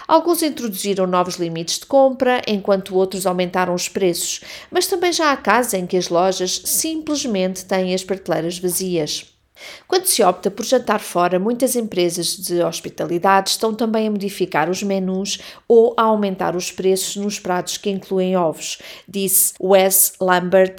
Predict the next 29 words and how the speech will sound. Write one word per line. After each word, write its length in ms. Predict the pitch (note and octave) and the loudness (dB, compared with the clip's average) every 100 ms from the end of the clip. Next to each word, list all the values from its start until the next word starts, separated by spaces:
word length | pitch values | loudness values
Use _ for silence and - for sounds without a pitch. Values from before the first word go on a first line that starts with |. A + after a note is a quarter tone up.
| - - - | -6 -6 -6
diretor 600 | B3 B3+ A#3+ A#3+ G#3 G3+ | 2 4 4 4 2 2
do 120 | F3+ | 2
Australian 760 | E3 E3 - A3+ G#3+ A3 G#3+ G#3+ | 2 0 -2 2 4 2 -2 -4
Food 340 | - A#3+ A#3+ | -4 -4 -2
Service 560 | - F#3+ F#3 F#3+ F#3+ - | 2 2 2 0 -2 -2
Advocacy 640 | G3+ - F3+ F3+ F#3 - F#3 | -2 0 0 0 -4 -2 0
Body. 500 | F#3 E3+ D#3+ C#3 - _ _ - | 2 2 0 -8 -10 _ _ -6
Abro 340 | E3 - D#3 | -4 -2 0
aspas. 600 | F#3+ A3+ - D4 D4 - - _ _ - | 2 0 4 2 2 -6 -12 _ _ -2
"Quando 320 | G4+ G4+ B3 | 0 2 4
há 80 | G#3 | 4
interrupções 800 | G3+ - C#4 - - G3+ G3 G3+ | 4 -4 -4 -2 2 2 4 4
ou 80 | |
aumento 500 | F#3+ F#3 G3+ C4+ - | 6 4 2 -2 -4
de 60 | - | -12
custos 420 | - G3+ F#3+ - | -6 -4 -4 -4
na 100 | F3 | -4
cadeia 440 | F3 G3+ F3 E3+ F#3 | 0 0 2 4 2
de 60 | |
abastecimento, 840 | G#3+ G#3+ - - F#3+ F3 F#3 G#3+ - | 0 -2 -2 -4 -2 0 -2 -4 -8
não 180 | B3 C#4+ | 0 4
há 120 | C#4 | 4
muitas 460 | B3 C4 C4 G#3+ F#3+ | 2 0 0 -2 -2
mais 240 | F3+ F3+ | 0 0
alternativas 760 | F3+ F3 F#3 F#3 F#3 G3+ F#3 F3 | 0 -2 -4 -4 -4 -4 -4 -4
na 140 | E3+ | -4
gestão 320 | E3+ - F3+ E3+ | -6 -4 -4 -4
dos 180 | E3+ | -6
negócios. 800 | F#3 F3+ F#3 - - D3 - - | -4 2 2 2 -4 -8 -10 -12